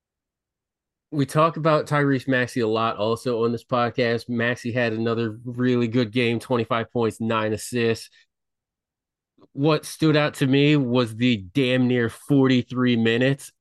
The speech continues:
And I gotta say, this is when you have Pat Bev on the bench as well as Danuel House.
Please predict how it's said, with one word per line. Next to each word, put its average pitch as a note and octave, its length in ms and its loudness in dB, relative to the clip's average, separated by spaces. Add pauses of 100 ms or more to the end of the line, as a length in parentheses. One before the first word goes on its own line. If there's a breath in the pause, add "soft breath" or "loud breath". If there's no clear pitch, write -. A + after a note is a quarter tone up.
And G#2+ 720 -2
I G#2+ 280 -4 (120)
gotta G#2+ 320 -2
say, G#2 560 -2 (220)
this B2+ 220 -2
is A2+ 300 -4 (1000 soft breath)
when C#3 200 2
you C#3 140 4
have C#3 720 0 (420)
Pat C#3 400 -2
Bev B2 560 0
on A#2+ 200 -2
the A2 40 -4
bench A2 560 -4 (160)
as A2+ 240 -2
well A2+ 280 0
as G#2+ 120 -2
Danuel A2+ 480 -2
House. G#2+ 600 -4